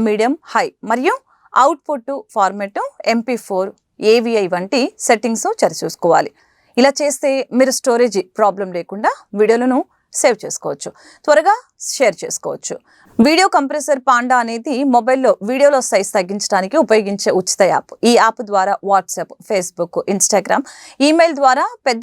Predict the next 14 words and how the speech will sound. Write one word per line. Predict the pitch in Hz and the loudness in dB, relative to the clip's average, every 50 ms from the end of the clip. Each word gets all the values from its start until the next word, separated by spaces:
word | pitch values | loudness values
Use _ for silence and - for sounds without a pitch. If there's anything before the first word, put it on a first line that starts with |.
| 277 254 262 | 0 0 0
వీడియోలను | 254 233 240 240 226 220 208 - | 0 -2 0 -2 -2 -2 0 0
పంపడానికి | 208 196 196 214 - 202 196 202 202 - 247 294 427 494 - | 0 0 0 -2 -2 -2 -2 -2 -4 -4 -2 -2 0 0 0
సులభంగా | - 220 214 202 214 220 240 262 233 240 302 - _ _ - | 0 0 2 2 0 0 0 0 0 0 0 -4 _ _ -4
కంప్రెస్ | 233 233 226 233 226 - - | -4 -2 -2 -4 -6 -6 -6
చేయవచ్చు. | 165 143 147 147 - - - - - - - - - - - 240 233 | -6 -8 -8 -8 -8 -10 -10 -10 -10 -16 -20 -20 -20 -4 0 4 4
Google | 330 285 392 392 370 349 | 4 6 4 2 2 2
Play | 359 349 - - | 0 0 0 0
Store | - 311 285 285 294 - - 226 | 2 2 4 4 4 2 2 0
ఓపెన్ | 226 269 262 254 254 - | 2 0 -2 -2 -2 -4
చేయండి. | 247 240 240 247 285 359 - _ _ _ _ _ _ _ - - - | -4 -2 -2 -4 -4 -6 -8 _ _ _ _ _ _ _ -6 0 2
సెర్చ్ | 320 311 370 392 - 269 240 | 4 4 4 2 0 0 2
బార్లో | 240 214 214 214 247 339 427 440 220 262 | 2 2 2 0 -2 -4 -4 -4 -4 -4
వీడియో | 269 294 311 320 - 240 | 0 0 0 2 2 0
కంప్రెసర్ | 208 208 202 214 214 208 220 175 | -2 -2 -4 -6 -4 -4 -6 -4